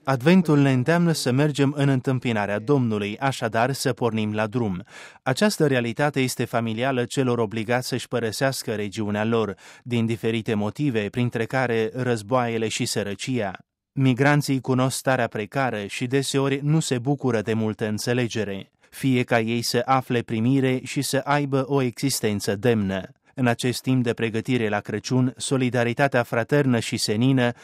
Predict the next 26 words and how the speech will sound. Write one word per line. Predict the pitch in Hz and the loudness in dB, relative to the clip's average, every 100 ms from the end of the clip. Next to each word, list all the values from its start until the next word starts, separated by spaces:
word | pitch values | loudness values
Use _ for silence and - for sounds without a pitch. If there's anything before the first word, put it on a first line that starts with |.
| - - | -20 -8
să | - | 0
vină | 135 180 175 | 2 4 4
în | 151 147 | 4 4
ajutorul | 131 131 127 156 147 135 | 2 2 0 2 4 4
necesităților | 139 135 123 123 135 139 120 107 101 | 2 0 -2 -2 -2 -2 -2 -4 -4
lor | 104 123 127 135 | 0 0 0 -6
și | - 139 | -4 -2
să | - | 2
le | 127 | 2
sprijine | 117 - 123 107 104 104 | 0 -2 -4 -2 -2 -4
speranța. | - - 113 110 107 - 98 - _ - | -6 -6 -2 -2 -4 -6 -6 -8 _ -8
Să | - 131 | 0 2
nu | 120 | 4
uităm | 113 - 123 120 | 0 0 0 0
că | 127 120 | -2 -2
orice | 151 156 143 | 0 0 0
creștin | 131 123 113 - 135 | -2 -2 -4 -2 -2
este | 107 107 - | 0 -4 -4
pe | 113 113 | -2 -2
drumul | 107 127 127 127 | 0 0 2 0
către | 120 120 117 | 0 -2 -2
adevărata | 110 110 110 123 147 110 | -2 -2 0 0 0 -4
sa | - 107 | -4 -6
patrie, | - 110 - 107 104 101 | -2 -2 -2 -4 -4 -4
spre | - - 110 | -6 -4 -4
cer. | - 131 101 | 0 0 -2